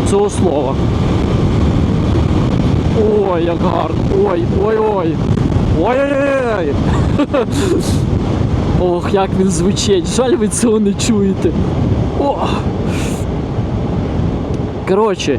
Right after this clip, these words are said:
я стомлений. Навалює, навалює, навалює. І, ну, для чого? Для чого я то... Ну,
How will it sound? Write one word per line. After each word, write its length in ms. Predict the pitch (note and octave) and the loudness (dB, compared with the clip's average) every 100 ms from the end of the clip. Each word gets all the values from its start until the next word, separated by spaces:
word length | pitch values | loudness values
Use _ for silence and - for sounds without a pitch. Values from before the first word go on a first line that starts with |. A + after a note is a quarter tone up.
| C#3+ | 0
я 300 | E3+ A3+ B3+ | 2 2 -2
стомлений. 840 | - A3+ B3 C4 G3 D3+ B2+ C3 - - - - - - - - - - - D#3 | -2 0 0 0 0 0 0 -2 -4 -8 -8 -8 -8 -8 -6 -6 -6 -8 -4 0
Навалює, 760 | E3 F#3+ G#3+ A#3 A3+ F#3+ F3+ | 0 2 0 0 2 2 2
навалює, 560 | E3+ F#3+ G#3+ G#3 G3+ F#3+ | 2 2 2 2 2 2
навалює. 680 | A3+ A3+ A#3+ A#3 G#3 F3 D#3 - G#3+ | 2 2 0 2 2 2 -2 -4 0
І, 180 | G#3+ F#3 - - A3 | 2 2 -2 -4 0
ну, 200 | G#3+ D3+ C3+ - D#3+ | 0 0 -6 -6 -2
для 120 | G#3 | 0
чого? 540 | - - C4 E3 C3 - - - - D#3 | 0 0 0 0 -2 -6 -8 -10 -6 -2
Для 140 | A#3 | 0
чого 400 | G3 C#4 B3+ G#3 | 0 0 2 2
я 160 | G3+ G3 | 2 2
то... 240 | F#3 E3 G#3 | 2 2 0
Ну, 120 | A3 | -2